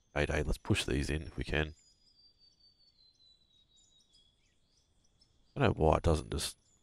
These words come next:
roll in. Right, open container. So three point one of coal. Well, no, we'll just wi-, leave everything else in there, I guess.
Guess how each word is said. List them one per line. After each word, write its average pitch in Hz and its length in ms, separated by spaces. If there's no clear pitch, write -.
roll 71 300
in. 80 220
Right, - 220
open 107 240
container. 104 720
So - 100
three 110 220
point 62 200
one 82 140
of 78 120
coal. 127 380
Well, 107 100
no, 123 140
we'll 101 120
just 123 120
wi-, 90 200
leave 87 160
everything 76 240
else 71 180
in 73 80
there, 76 180
I 55 60
guess. - 300